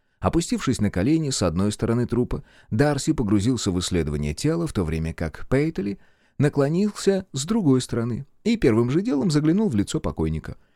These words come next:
Потом он прикоснулся к одной из ладоней и попробовал пошевелить руку. «Уже оцепенел, даже пальцы. Пулевая рана одна, калибр небольшой.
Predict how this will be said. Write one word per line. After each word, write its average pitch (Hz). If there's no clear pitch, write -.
Потом 110
он 98
прикоснулся 92
к 69
одной 71
из 71
ладоней 202
и 247
попробовал 147
пошевелить 80
руку. -
«Уже 151
оцепенел, 127
даже 123
пальцы. 107
Пулевая 131
рана 131
одна, 98
калибр 113
небольшой. 95